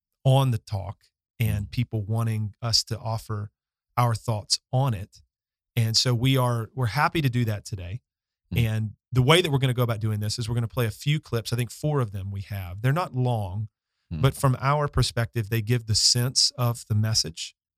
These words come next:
Speaker 2: Mm-hmm.
Speaker 1: And so we're gonna play a clip, and then we're gonna interact with it for five or ten minutes, and then we'll play another clip and interact with it, and we'll just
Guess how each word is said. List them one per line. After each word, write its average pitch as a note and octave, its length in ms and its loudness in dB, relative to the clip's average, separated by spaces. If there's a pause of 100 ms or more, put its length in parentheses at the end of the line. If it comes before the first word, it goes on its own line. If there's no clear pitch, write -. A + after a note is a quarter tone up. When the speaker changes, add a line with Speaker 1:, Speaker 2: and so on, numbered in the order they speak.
Speaker 2:
Mm-hmm. D#2+ 180 -8 (200)
Speaker 1:
And G#2+ 480 -2 (340)
so - 140 0
we're D3 60 4
gonna D3 100 4
play C3+ 220 0
a C3+ 40 -2
clip, - 380 -2 (320)
and A2+ 180 2
then A2+ 120 0
we're A2+ 100 -2
gonna A#2 140 2
interact A2+ 380 -2
with C3+ 140 -4
it E3+ 140 -4 (100)
for A2 420 -4 (500)
five A2+ 260 2
or B2 60 4
ten B2 220 2
minutes, C#3 340 0
and A#2 80 0
then A2+ 60 4
we'll A2 100 0
play A2+ 160 0
another G#2+ 260 0
clip C3+ 340 -4
and G#2+ 80 -2
interact G#2 340 -4
with A#2+ 140 -4
it, C#3+ 160 -2
and G2+ 100 -2
we'll G2 100 -6
just G2 280 -6